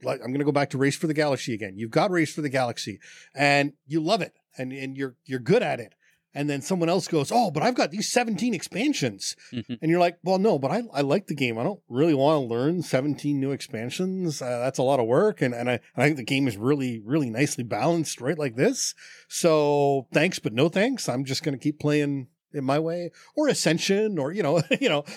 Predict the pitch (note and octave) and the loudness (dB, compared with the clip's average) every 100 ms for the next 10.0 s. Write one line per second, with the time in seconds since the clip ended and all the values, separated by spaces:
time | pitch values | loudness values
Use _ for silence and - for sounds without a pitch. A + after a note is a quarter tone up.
0 | F#3 E3+ G#3 A#3 F3 D#3 G3+ E3+ C#3+ D#3+ | -6 0 2 2 0 2 4 2 2 2
1 | D#3+ D3+ - D3 D#3 D3+ C3+ C3 B2 D3+ | 2 -2 -4 -4 -4 -4 -4 -4 -2 -4
2 | C#3+ B2 C#3+ C#3+ B2+ _ _ _ _ D3 | -4 -2 0 0 -2 _ _ _ _ -18
3 | A2+ C#3 D3 D3+ C#3 D3+ A#2 G#2 C#3+ D#3 | -2 0 0 -2 -6 -4 -4 -2 2 4
4 | E3+ F3 E3+ D3 D3 - D#3 C#3+ C#3+ B2+ | 4 4 2 0 -2 0 0 0 -4 -4
5 | B2 C3 - A2 G#2 A2 A2+ A2+ C#3 - | -6 -6 -6 -6 -6 -8 -6 0 0 2
6 | F3 F#3 F3+ F3 E3+ E3+ D3+ D#3+ D3+ F3 | 2 0 0 0 2 2 0 -2 -2 -2
7 | C#3 - - C#3+ B2+ C#3 - A#2+ D3 - | -4 -4 -8 -2 0 0 0 0 0 0
8 | - F#2+ C#3+ D3+ G2 A2 D#3 F3 A2+ - | -2 0 0 0 0 -2 0 -2 -2 -4
9 | - - F#2+ C#3+ F3+ D3 - A#2+ A2+ | -10 -4 -2 0 0 -2 0 0 0